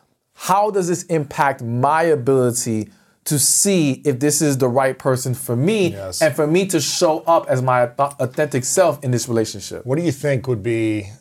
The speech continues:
Speaker 2: three things that every, every woman should either do or not do before they get into a committed relationship? Not even talking about marriage, but just, I'm gonna, now I'm gonna be committed, we're gonna commit to each other.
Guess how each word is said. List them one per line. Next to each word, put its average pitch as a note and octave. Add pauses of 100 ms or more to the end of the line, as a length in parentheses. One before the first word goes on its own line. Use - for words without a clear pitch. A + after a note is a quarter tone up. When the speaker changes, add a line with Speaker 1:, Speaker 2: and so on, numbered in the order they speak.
(120)
Speaker 2:
three B2
things G#2
that G2
every, G2 (800)
every A#2
woman G#2+
should A2
either G2+ (160)
do C#3+
or C3
not G2+
do F#2+
before F#2
they G#2
get G#2+
into G#2+
a G2
committed G2+ (260)
relationship? F#2
Not C#3
even B2+
talking A2+
about G#2+
marriage, G2+
but G2+
just, C3
I'm C#3
gonna, A2+ (200)
now D3
I'm F3+
gonna D3+
be B2+
committed, C#3
we're A#2
gonna A2
commit A2+
to A2+
each F#2
other. A2